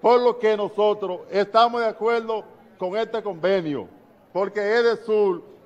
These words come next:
que ha estado despidiendo a algunas amas de casa y hombres de trabajo porque le falta recursos, no, Edesur va a tener recursos para poder responder a esos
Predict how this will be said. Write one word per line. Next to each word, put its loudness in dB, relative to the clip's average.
que -4
ha 4
estado 2
despidiendo 2
a -2
algunas 2
amas 2
de -2
casa 2
y 0
hombres 0
de 0
trabajo 4
porque -4
le -2
falta 2
recursos, 0
no, 2
Edesur -2
va 0
a -4
tener -4
recursos 0
para 0
poder 0
responder -2
a -2
esos -6